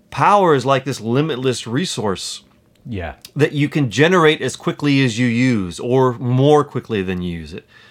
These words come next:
Speaker 2: I often, yeah, exactly, David, exactly. And I often think about it like this too, like force is resisting, right?
Speaker 1: I like
Speaker 2: Power
Speaker 1: that.
Speaker 2: is flowing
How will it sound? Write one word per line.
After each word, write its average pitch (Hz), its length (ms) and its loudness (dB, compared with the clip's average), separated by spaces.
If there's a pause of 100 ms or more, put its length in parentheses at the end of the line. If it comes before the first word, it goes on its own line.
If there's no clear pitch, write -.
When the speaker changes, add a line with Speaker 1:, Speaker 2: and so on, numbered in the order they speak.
(1000)
Speaker 2:
I 160 220 2
often, 165 440 0
yeah, 160 320 2
exactly, 135 480 0
David, 92 180 -8
exactly. 113 400 -6
And 120 120 -2
I 160 160 2
often 208 280 0
think 139 160 -2
about 120 220 2
it 117 60 -6
like 113 160 -4
this 131 200 -2
too, 165 220 0
like 113 260 -2
force 175 640 -2
is 123 300 -2
resisting, 104 760 -4 (1400)
right? 107 300 0
Speaker 1:
I 214 40 -16
like - 340 -20
Speaker 2:
Power 165 440 2 (100)
Speaker 1:
that. - 100 -6
Speaker 2:
is 131 200 0
flowing 110 800 0